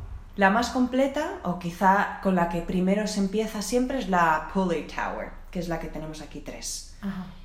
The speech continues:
Speaker 1: Em, y esta funciona con su-, un sistema de, de poleas y de pesos añadidos. Entonces, por ejemplo, si estás trabajando las piernas, pues puedes trabajarlas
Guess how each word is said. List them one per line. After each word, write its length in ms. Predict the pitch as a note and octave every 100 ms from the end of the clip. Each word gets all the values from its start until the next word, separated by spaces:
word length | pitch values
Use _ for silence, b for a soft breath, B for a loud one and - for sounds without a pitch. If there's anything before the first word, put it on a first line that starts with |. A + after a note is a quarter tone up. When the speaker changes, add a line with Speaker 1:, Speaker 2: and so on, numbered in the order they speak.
| - -
Speaker 1:
Em, 580 | F#3 F3+ F3+ F3 E3+ - G3+
y 200 | F#3+ G#3
esta 440 | A#3+ - A3 A#3+
funciona 460 | - F#3+ F#3 F#3+ F#3+
con 120 | G3
su-, 140 | - -
un 160 | G3 G3
sistema 540 | G3 F#3+ G3+ G3 G3+
de, 400 | F#3+ E3+ D#3+ C#3+ D#3
de 80 |
poleas 680 | - D#3 E3 F3+ G#3+ C4+ - -
y 80 | E3
de 100 | D3
pesos 400 | C#3+ - C3 C#3+
añadidos. 720 | C#3 A#2+ A2+ G#2+ - - - - b b b -
Entonces, 680 | F3 E3+ E3+ D#3+ - E3
por 180 | - E3
ejemplo, 360 | D#3+ G3 G3 E3+
si 60 | D3
estás 280 | - D#3+
trabajando 500 | - E3 E3 F3 F3
las 220 | F3 E3+ -
piernas, 680 | G3+ G3+ G3+ G#3+ B3+ - B B B - - -
pues 320 | D3 C#3 C3+ -
puedes 360 | E3+ D#3+ D#3+
trabajarlas 840 | E3+ D#3+ D#3 E3+ E3+ F3+ F3+ -